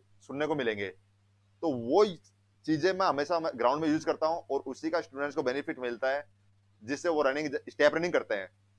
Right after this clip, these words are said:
मतलब कि steps को बोलते हैं। काफ़ी students बॉडी की पूरी ताकत लगाते हैं, step को खोल ही नहीं पाते हैं,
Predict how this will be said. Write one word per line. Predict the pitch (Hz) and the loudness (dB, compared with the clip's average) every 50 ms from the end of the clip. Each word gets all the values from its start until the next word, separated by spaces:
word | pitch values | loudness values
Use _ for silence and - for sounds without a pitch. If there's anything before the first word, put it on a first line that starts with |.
| _ - | _ -4
मतलब | 110 127 139 151 151 | 0 0 2 2 2
कि | 165 185 160 151 | 0 0 -2 -2
steps | - - 151 156 151 | -2 -2 -2 -2 0
को | 160 143 | 0 -2
बोलते | 131 120 - | -2 -2 -2
हैं। | - - 139 | 0 0 0
काफ़ी | 151 160 175 | 0 0 -2
students | 156 - - 160 160 165 160 160 139 131 | -6 -4 -4 -4 -4 -4 -6 -10 -6 -2
बॉडी | 127 131 143 160 | 0 0 2 0
की | 170 | 0
पूरी | 170 - 147 151 156 | -2 0 0 0 2
ताकत | 156 151 135 143 147 | 4 2 4 4 4
लगाते | 143 139 135 135 147 | 4 2 2 2 0
हैं, | 147 147 147 - _ _ _ _ _ _ _ _ 135 | -2 -2 -4 -8 _ _ _ _ _ _ _ _ -12
step | - - 156 156 | 0 2 2 4
को | 175 175 | 4 2
खोल | - - 147 156 | 2 4 4 4
ही | 170 170 | 4 2
नहीं | 160 143 | 0 0
पाते | 127 113 107 - 107 | 0 0 0 -2 -4
हैं, | 98 95 | -6 -8